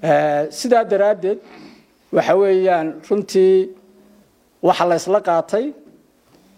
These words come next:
in loo kala saaro laba qaybood:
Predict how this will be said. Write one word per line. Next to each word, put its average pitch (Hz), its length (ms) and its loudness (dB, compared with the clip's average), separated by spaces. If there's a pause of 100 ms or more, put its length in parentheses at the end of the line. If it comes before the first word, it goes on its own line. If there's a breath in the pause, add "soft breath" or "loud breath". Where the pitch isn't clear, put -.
(280)
in 240 480 0
loo 220 200 4
kala 180 240 -2
saaro 180 420 0 (440)
laba 165 240 2
qaybood: 180 420 -2